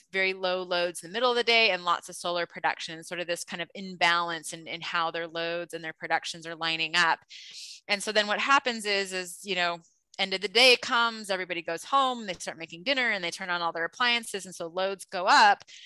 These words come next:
right at the time that the sun is starting to set. And so your P V is starting to come offline. And so you have this sort of ironic condition where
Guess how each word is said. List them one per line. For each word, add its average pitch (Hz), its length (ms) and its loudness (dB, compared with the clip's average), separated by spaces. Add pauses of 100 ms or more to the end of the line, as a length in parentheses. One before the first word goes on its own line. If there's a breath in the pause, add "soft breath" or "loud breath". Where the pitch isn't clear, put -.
(180 loud breath)
right 226 360 4
at 220 60 -4
the 220 80 -6
time 190 300 -4
that 175 100 -14
the 175 60 -12
sun 175 180 -4
is 170 100 -6
starting 151 200 -6
to 156 60 -10
set. 247 340 4
And 180 80 -12
so 180 100 -8
your 175 100 -8
P - 200 -14
V 175 100 -10
is 175 80 -10
starting 165 220 -6
to 160 40 -12
come 165 260 -12
offline. 160 600 -2
And 175 100 -12
so 196 120 -8
you 196 80 -6
have 226 320 6
this 220 120 -4
sort 196 140 -8
of 180 80 -4
ironic 180 480 2
condition 175 720 -4
where 170 400 4